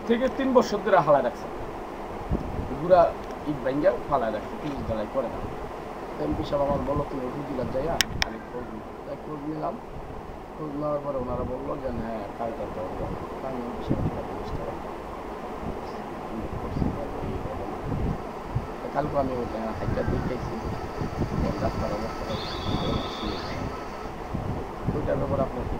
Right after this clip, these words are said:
সহযোগিতা করবেন। এরপর দেখা গেছে শিলবাড়ির ভিতরে একটা রাস্তা আছে কাঁচা, ওইটাও মাটি মাটি ফালাই লাগে। এবং বলালবাড়ির ভিতরে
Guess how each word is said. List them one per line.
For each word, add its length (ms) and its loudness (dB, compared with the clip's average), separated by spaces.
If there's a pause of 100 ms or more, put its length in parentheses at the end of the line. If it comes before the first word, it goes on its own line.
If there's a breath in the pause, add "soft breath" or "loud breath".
(100)
সহযোগিতা 480 -2 (160)
করবেন। 200 -2 (920)
এরপর 200 0 (100)
দেখা 140 0
গেছে 280 -2
শিলবাড়ির 340 0
ভিতরে 360 -2
একটা 280 -2
রাস্তা 200 -4
আছে 260 -4
কাঁচা, 240 -2 (1120)
ওইটাও 240 2
মাটি 280 0
মাটি 320 -2
ফালাই 200 -2
লাগে। 460 0 (1400)
এবং 160 0 (100)
বলালবাড়ির 420 4
ভিতরে 460 0